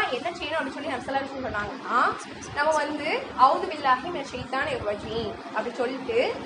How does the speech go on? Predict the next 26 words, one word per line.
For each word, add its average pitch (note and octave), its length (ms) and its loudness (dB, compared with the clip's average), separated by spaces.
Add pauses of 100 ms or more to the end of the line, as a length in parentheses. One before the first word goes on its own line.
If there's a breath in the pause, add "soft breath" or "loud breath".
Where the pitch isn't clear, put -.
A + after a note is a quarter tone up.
இடது C4 280 6
பக்கமா D4 720 2
மூணு G4 200 2
முறை C4+ 220 0
துப்பணும். - 760 -4
காரி D#4 460 8
அந்த B3+ 180 2
மாதிரிலாம் C#4 340 0
துப்ப A#3 120 0
வேணாம், G3+ 340 -2
லைட்டா B3+ 460 6 (540)
மூணு G4 160 2
முறை C#4 260 4
துப்பணும் D4 560 0
அப்படின்னு A3 200 0
சொல்லி B3 220 -4
சொல்லியிருக்காங்க. G3+ 480 -4 (520)
இந்த F4+ 200 -4
சிந்தனைகளை G#4 480 2
எதுக்கு G#4 240 4
அவன் F4 220 2
கொண்டு D4+ 180 0
வந்தான் D#4 280 2
ஷைத்தான்? C#4+ 600 0 (320)
ஒண்ணும் D4 420 4
இல்ல. G#3 220 0